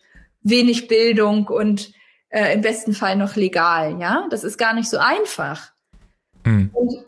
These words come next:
Speaker 1: dann bleibst du aber natürlich in Berlin obdachlos, weil du in der Regel nicht das Geld hast, zurückzufahren. Dafür gibt's zwar mittlerweile Behörden, die dein Ticket finanzieren, dass du wieder zurück in deine Heimat gehst. Aber in deiner Heimat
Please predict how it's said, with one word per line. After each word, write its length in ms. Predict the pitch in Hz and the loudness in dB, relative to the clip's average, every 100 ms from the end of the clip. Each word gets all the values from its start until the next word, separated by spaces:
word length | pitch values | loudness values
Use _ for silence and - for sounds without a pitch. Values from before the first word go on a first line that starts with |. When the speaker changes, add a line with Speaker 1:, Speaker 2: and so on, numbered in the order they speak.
| _ - | _ -2
Speaker 1:
dann 240 | 240 240 | 0 0
bleibst 420 | 233 254 349 - | 0 0 0 -2
du 60 | 233 | -2
aber 100 | 226 | -2
natürlich 420 | 233 233 269 254 | -4 -4 -4 -2
in 140 | 240 | -2
Berlin 400 | 233 226 262 269 | 0 -2 -2 -2
obdachlos, 600 | - 269 262 254 240 247 226 | -4 -4 -4 -2 -2 -2 0
weil 160 | 220 | 0
du 40 | 220 | 0
in 80 | |
der 140 | 220 220 | 0 0
Regel 240 | 262 294 | 0 2
nicht 180 | 254 - | 0 -2
das 200 | 220 - | -4 -2
Geld 260 | 226 233 233 | -2 -2 -4
hast, 180 | 220 | -6
zurückzufahren. 880 | - 202 240 - 320 - 311 330 349 | -2 -2 -2 -8 -8 0 2 4 2
Dafür 280 | 247 - 233 | 0 -2 -4
gibt's 220 | 226 - | -4 -4
zwar 120 | - | -2
mittlerweile 540 | 220 233 226 214 208 214 | 0 0 0 0 0 0
Behörden, 560 | 202 202 233 277 285 | -2 0 0 0 0
die 100 | 247 | -2
dein 220 | 220 202 196 | 0 -2 -2
Ticket 320 | 285 294 285 | -6 -8 -6
finanzieren, 560 | 262 247 247 - 262 | -2 -2 -2 -2 -2
dass 160 | 226 226 | -2 -2
du 60 | 214 | -2
wieder 180 | 214 | -2
zurück 260 | - 233 226 | -2 -4 -2
in 100 | 208 | 0
deine 260 | 202 196 202 | 2 0 0
Heimat 400 | 220 285 285 285 | 2 2 0 -4
gehst. 420 | 277 339 - _ _ _ _ _ - | -2 0 -4 _ _ _ _ _ -2
Aber 280 | 254 269 277 | 0 2 2
in 120 | 233 | 2
deiner 300 | 233 220 220 | 2 0 0
Heimat 500 | 285 392 294 294 | 0 0 0 -2